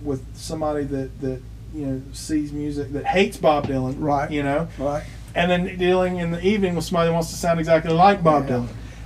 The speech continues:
Speaker 1: And it's totally different mentalities. So by having that, that conversation, uh, you know, there's a,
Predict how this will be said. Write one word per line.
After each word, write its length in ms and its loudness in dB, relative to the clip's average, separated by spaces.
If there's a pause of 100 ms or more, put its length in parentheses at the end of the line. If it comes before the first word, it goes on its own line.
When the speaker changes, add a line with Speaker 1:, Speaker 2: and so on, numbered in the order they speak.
(140)
Speaker 1:
And 160 4
it's 240 0
totally 580 4
different 540 -2 (360)
mentalities. 540 0 (240)
So 160 -2
by 180 6
having 440 2
that, 220 2 (240)
that 280 0 (220)
conversation, 1040 -2 (560)
uh, 320 2
you 140 -2
know, 80 2
there's 240 0
a, 180 2